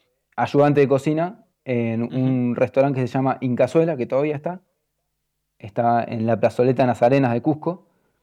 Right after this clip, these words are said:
Speaker 1: enfrente al Hotel Monasterio. Y bueno, mi rol era, eh, picar cosas, eh, ayudar al jefe de cocina, que era un vasco, curiosamente.
Speaker 2: Ujú.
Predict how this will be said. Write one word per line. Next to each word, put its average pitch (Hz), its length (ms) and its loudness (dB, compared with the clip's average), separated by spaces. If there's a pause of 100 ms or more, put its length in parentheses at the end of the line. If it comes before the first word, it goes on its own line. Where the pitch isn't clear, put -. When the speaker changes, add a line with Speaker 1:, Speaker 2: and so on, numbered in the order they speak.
(800)
Speaker 1:
enfrente 143 540 0
al 127 80 8
Hotel 123 200 4
Monasterio. 151 580 2 (400)
Y 127 100 -4
bueno, 120 340 2
mi 110 640 0
rol 156 640 2 (220)
era, 139 640 0 (240)
eh, 113 500 -8 (100)
picar 139 320 2
cosas, 135 680 -2
eh, 110 440 -4 (100)
ayudar 131 360 2
al 120 400 2
jefe 143 280 0
de 135 60 0
cocina, 170 420 -2
que 127 80 -4
era 120 320 0
un 117 280 -4
vasco, 165 500 -2
curiosamente. 147 600 -2
Speaker 2:
Ujú. 156 280 -12